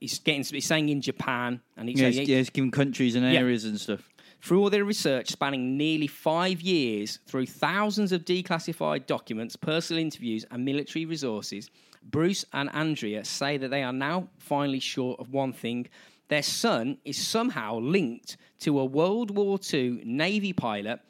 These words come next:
Speaker 1: by the names of James N. Houston Junior, who died in nineteen forty-five.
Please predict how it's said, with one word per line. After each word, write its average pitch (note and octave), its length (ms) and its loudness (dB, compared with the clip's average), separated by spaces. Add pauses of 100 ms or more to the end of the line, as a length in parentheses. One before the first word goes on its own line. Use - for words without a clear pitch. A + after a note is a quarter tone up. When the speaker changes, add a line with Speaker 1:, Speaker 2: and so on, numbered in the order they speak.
(160)
Speaker 1:
by C#3+ 240 2
the F#3+ 120 0
names A2 500 -4
of A#2 180 -4
James C#3+ 520 -2
N. C3 320 -4
Houston A#2+ 500 -4
Junior, A#2+ 440 -2
who A2+ 180 -6
died C3+ 360 0
in A2+ 160 -4
nineteen B2 540 -2
forty-five. A2+ 760 -4